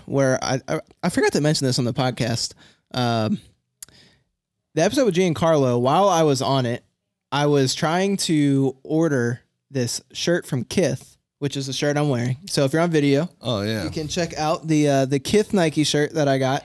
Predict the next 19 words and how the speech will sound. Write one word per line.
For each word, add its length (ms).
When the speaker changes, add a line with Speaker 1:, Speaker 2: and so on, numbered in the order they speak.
Speaker 1:
Uh, 320
I 120
was 160
real 160
hype 260
on 160
it 100
on 80
the 100
podcast 600
'cause, 180
like, 140
I 80
Speaker 2:
Mm-hmm. 80
Speaker 1:
got 240
it 160
as 240
it 80
dropped, 540